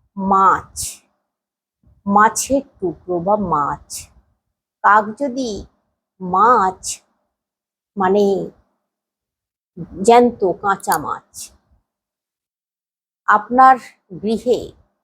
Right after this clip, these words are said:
ফেলে দিয়ে যায় মুখে করে নিয়ে এসে, বা আপনার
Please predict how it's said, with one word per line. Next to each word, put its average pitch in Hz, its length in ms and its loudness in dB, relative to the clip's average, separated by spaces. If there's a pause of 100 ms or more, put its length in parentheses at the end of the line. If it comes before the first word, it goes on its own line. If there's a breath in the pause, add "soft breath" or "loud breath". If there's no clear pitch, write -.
(800)
ফেলে 240 200 2
দিয়ে 196 320 2
যায় 156 160 0
মুখে 175 320 -6
করে 180 280 -2
নিয়ে 147 240 -10
এসে, - 220 -16 (1080)
বা 214 100 6 (100)
আপনার 233 380 0